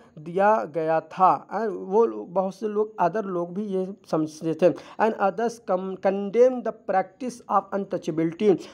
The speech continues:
बहुत से लोग ऐसे भी थे जो अनटचेबिलिटी को, की प्रैक्टिस को, अ, क-, को बहुत बुरी तरह से कंडेम करते थे। ओके, कहते थे भाई ये अनटचेबिलिटी क्या चीज़ होती है? हर एक इंसान,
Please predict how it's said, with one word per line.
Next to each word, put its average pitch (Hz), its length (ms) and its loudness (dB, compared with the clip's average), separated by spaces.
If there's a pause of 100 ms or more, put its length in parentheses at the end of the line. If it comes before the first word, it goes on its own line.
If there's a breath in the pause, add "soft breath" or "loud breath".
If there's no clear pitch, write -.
(140 loud breath)
बहुत 190 280 0
से 220 160 -4
लोग 208 240 0
ऐसे 180 340 0
भी 226 140 -6
थे 226 200 -2
जो 220 120 0
अनटचेबिलिटी 185 800 0
को, 220 240 4 (480 soft breath)
की 233 60 0
प्रैक्टिस 190 440 2
को, 220 300 4 (460 loud breath)
अ, 185 400 2 (680)
क-, - 200 -4
को 233 300 2
बहुत 208 400 -2
बुरी 202 340 0
तरह 208 260 6
से 202 140 -2
कंडेम 170 360 0
करते 151 340 -6
थे। 143 160 -4
ओके, 165 260 0
कहते 196 500 0
थे 233 160 -4
भाई 240 140 -2
ये 262 180 6
अनटचेबिलिटी 220 680 -2
क्या 233 200 2
चीज़ 202 220 -8
होती 175 300 -6
है? 165 260 4
हर 185 200 4
एक 233 220 0
इंसान, 208 440 -2